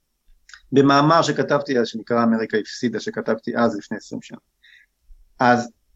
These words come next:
אז מה הפך אותי בפועל להרבה יותר חכם מה-, אה, רמטכל האמריקאי? מה הפך אותי בפועל להרבה יותר חכם, ומס-, לא חכם,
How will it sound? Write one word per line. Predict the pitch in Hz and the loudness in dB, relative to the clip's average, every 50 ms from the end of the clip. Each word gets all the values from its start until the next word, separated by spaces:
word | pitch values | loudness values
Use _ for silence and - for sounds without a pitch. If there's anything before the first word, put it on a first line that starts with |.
| - - - | -20 -6 -4
אז | 127 120 117 - _ - | -4 -4 -4 -10 _ -2
מה | 143 135 127 135 175 269 285 247 220 | 0 2 4 4 4 4 4 2 2
הפך | - - 208 190 - | 2 0 0 0 0
אותי | 202 185 190 185 | -2 -4 -4 -6
בפועל | 156 147 147 - - - 135 120 104 92 90 98 98 - _ _ _ _ _ _ _ _ _ _ _ _ _ _ _ _ _ _ _ _ _ - - _ _ _ _ _ _ _ _ _ - | -6 -6 -6 -6 -8 -6 -4 -4 -4 -4 -8 -12 -16 -20 _ _ _ _ _ _ _ _ _ _ _ _ _ _ _ _ _ _ _ _ _ -20 -20 _ _ _ _ _ _ _ _ _ -2
להרבה | 123 123 131 131 131 123 120 113 101 117 135 165 | 2 4 4 4 4 2 0 -4 0 2 2 2
יותר | 185 185 - - 170 160 156 | 2 0 -2 0 -2 -2 -2
חכם | - - 127 - - - - 131 123 123 120 120 117 - _ _ _ _ _ | -2 -8 -12 -14 -14 -10 -6 -4 -2 -2 -2 -2 -4 -6 _ _ _ _ _
מה-, | 123 120 117 113 110 107 104 104 101 101 104 - - | -2 0 0 0 0 -2 -4 -4 -4 -6 -6 -8 -10
אה, | - 98 98 95 95 98 - - - 113 | -12 -10 -8 -8 -8 -8 -10 -6 -4 -2
רמטכל | 110 104 104 - - 120 110 | -2 -2 -4 -4 -2 -2 0
האמריקאי? | 110 104 101 95 101 95 - - 95 85 82 82 - _ _ _ _ - - _ _ - | 0 -2 -4 -8 -12 -14 -12 -16 -14 -14 -14 -16 -16 _ _ _ _ -20 -20 _ _ -2
מה | 151 185 240 254 269 | 0 2 4 2 2
הפך | 247 - 240 208 202 | 2 2 0 0 0
אותי | 196 196 180 156 | -2 -4 -4 -4
בפועל | 143 - 208 - - - 139 120 117 113 110 107 104 101 - _ _ _ _ _ _ _ | -2 -4 -4 -6 -6 -4 -2 0 0 0 -2 -6 -8 -10 -14 _ _ _ _ _ _ _
להרבה | 127 127 127 127 127 123 120 113 131 156 | -2 0 2 2 2 0 0 2 2 4
יותר | 185 196 190 190 175 143 | 4 4 2 2 -2 -4
חכם, | - - 123 - - - - 135 120 - 208 226 233 - _ _ _ _ _ _ _ _ _ _ _ _ _ _ _ _ _ | -4 -8 -12 -16 -12 -6 -6 -4 -4 -6 -8 -12 -14 -14 _ _ _ _ _ _ _ _ _ _ _ _ _ _ _ _ _
ומס-, | 123 123 131 127 131 - - - | 0 0 0 0 -2 -6 -8 -2
לא | 147 170 208 | 0 0 0
חכם, | 214 208 - - - 110 - | 0 -2 -6 -8 -10 -12 -12